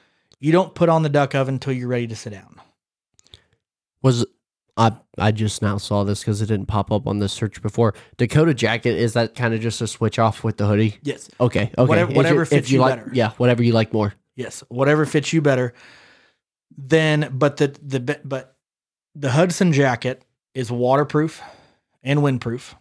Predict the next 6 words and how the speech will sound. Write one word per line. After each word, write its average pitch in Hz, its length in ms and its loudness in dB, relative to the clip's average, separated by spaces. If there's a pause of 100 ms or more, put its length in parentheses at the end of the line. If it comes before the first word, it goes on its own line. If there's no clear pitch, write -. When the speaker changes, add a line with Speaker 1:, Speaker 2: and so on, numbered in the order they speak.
(920)
Speaker 1:
fully 160 240 4
waterproof. 113 580 -2 (340)
And 135 280 0
then 139 520 4 (580)
the, 131 500 2
um, 131 540 -2